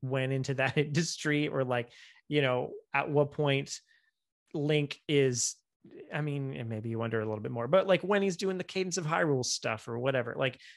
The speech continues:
those things just kinda, you take 'em with a grain of salt. Um, whereas then, yeah, for Metroid,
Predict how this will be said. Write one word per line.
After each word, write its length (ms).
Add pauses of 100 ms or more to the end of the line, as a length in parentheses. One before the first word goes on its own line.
(120)
those 240
things 280
just 220
kinda, 300 (160)
you 100
take 180
'em 60
with 100
a 40
grain 180
of 60
salt. 320 (380)
Um, 380 (840)
whereas 540
then, 240
yeah, 220
for 140
Metroid, 460